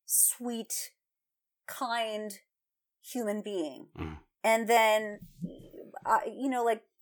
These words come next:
Speaker 1: poor Mary, we don't really get a read on her except she's trying on dresses and her mom makes her feel shitty in the,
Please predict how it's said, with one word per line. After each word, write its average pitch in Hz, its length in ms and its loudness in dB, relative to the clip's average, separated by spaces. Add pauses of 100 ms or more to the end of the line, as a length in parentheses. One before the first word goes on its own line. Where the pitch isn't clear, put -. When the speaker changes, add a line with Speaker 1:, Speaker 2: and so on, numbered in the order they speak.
(160)
Speaker 1:
poor 262 240 4
Mary, 208 340 8
we 208 120 4
don't 226 140 2
really 208 220 2
get 196 140 8
a 185 60 8
read 185 240 0
on 175 180 2
her 175 240 0
except 175 440 0
she's - 560 -6
trying 175 300 -2
on 170 160 -2
dresses 165 420 0
and 160 120 -4
her 160 80 -2
mom 160 240 -2
makes 156 240 -6
her 151 100 -4
feel 151 220 -2
shitty 151 360 -2
in 147 120 -8
the, 147 140 -14